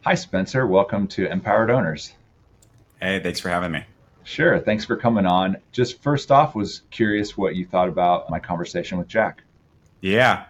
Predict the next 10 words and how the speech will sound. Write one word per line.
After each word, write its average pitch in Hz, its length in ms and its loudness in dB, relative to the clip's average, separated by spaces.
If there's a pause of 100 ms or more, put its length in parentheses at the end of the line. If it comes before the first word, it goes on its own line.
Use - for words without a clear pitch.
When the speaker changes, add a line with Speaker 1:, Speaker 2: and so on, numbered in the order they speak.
(100)
Speaker 2:
it's 104 120 -8
a 113 60 -2
great 110 240 2
example 92 560 -4
why 82 220 0
Jack's 80 440 -6
so 80 500 -4
well-liked 80 500 -2
and 76 100 -8
respected. 71 560 -10